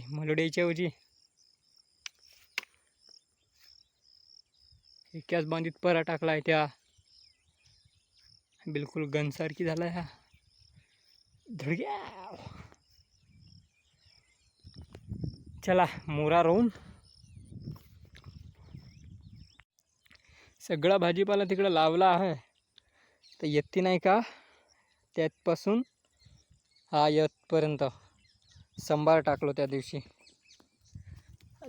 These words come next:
झाले आता तीन चार दिवस झाले, जास्तच झाले का कान.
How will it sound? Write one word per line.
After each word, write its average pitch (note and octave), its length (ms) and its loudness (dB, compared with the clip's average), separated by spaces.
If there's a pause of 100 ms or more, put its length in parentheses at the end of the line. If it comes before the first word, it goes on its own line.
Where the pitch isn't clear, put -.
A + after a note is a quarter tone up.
झाले D3+ 260 -6
आता F3+ 560 -2 (100)
तीन E3+ 240 0
चार F3+ 180 0
दिवस E3 340 -2
झाले, D3 240 -4 (1200)
जास्तच D3+ 400 -8
झाले D3 280 -8
का C#3 120 -10
कान. C3+ 160 -14